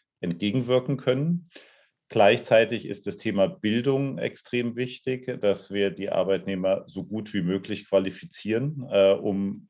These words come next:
die Produktivität hochzuhalten, weil wenn wir natürlich weniger haben, ist es umso wichtiger, dass die so gut wie möglich ausgebildet sind.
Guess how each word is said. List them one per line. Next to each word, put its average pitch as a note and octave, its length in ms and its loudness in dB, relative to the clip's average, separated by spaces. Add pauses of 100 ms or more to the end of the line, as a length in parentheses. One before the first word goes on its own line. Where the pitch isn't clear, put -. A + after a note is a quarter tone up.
die F#2+ 40 -6
Produktivität F#2 920 -4
hochzuhalten, A2+ 760 -2
weil F#2 200 0
wenn F#2 260 -4
wir F#2 160 -2
natürlich F2+ 480 -6
weniger F#2 340 0
haben, F#2+ 300 2
ist F2 100 -6
es F#2+ 140 -8
umso G2 340 -4
wichtiger, G2 460 -2 (420)
dass F2+ 200 -10
die G#2 120 -2
so F#2 140 0
gut G#2 240 -4
wie G2+ 80 -2
möglich F#2 560 0
ausgebildet E2+ 720 -2
sind. - 280 -2